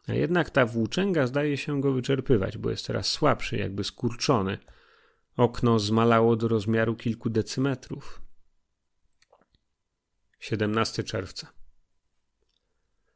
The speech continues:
Projekcja wyłamanej kraty skarlała zupełnie.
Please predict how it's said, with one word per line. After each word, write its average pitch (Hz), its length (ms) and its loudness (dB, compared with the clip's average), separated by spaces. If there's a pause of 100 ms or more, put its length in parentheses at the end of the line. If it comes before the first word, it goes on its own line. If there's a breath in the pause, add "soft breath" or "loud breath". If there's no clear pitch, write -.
(300)
Projekcja 139 540 2
wyłamanej 127 520 2
kraty 156 400 -2
skarlała 120 720 0
zupełnie. 104 640 -2